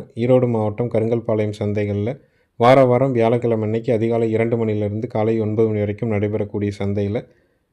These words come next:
அதிகப்படியான கலப்பின மாடுகளும் எருமைகளும் தான் வருதுங்க. எருமைகள் வந்து பார்த்தீங்கன்னா, தலையீத்து எருமைகளை ரொம்ப விரும்பி வாங்குறாங்க. அறுபதாயிரம் ரூபாயிலிருந்து ஒன்றரை லட்ச ரூபா வரைக்கும் வெளி மாநில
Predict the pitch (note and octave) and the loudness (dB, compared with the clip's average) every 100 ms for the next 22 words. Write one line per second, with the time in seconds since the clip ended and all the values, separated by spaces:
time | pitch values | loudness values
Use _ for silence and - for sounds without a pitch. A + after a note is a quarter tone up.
0 | - A#2+ D3 D3 C3+ B2 C3 C3 A2+ A#2 | 0 2 4 4 4 4 4 2 2 4
1 | A#2+ A2+ A2 G#2+ A2 C#3+ - _ _ _ | 2 2 0 0 0 -2 -8 _ _ _
2 | _ _ - A2 B2+ A#2+ A2+ G#2+ A#2 A2 | _ _ 0 2 4 4 2 2 0 0
3 | G#2 G2+ A2+ D3+ A2+ B2+ C#3 C#3 A#2+ A#2 | 0 0 -2 -2 0 2 2 0 0 -2
4 | A#2+ G#2+ G2+ G#2+ C#3+ A#2 A2+ C3 B2+ A2 | -2 -4 -2 -2 -2 0 2 0 0 -2
5 | A2 G#2+ B2 G#2+ A#2 A2 G#2+ A#2 A2+ G#2+ | -2 -2 0 0 0 2 0 0 -2 0
6 | G#2 G#2 G2+ G2+ B2+ - A2 B2 A#2 A2 | -2 0 -2 -2 -4 -2 2 4 4 4
7 | G#2+ B2 A#2 G#2+ A#2 B2 G#2+ A#2 A2+ A2+ | 2 2 4 2 0 0 2 2 0 0
8 | G#2+ G2+ G2+ G2+ - D3 _ _ _ _ | 0 0 0 -4 -6 -8 _ _ _ _
9 | - A#2+ D3 B2 A#2+ A#2+ | 4 6 6 6 4 4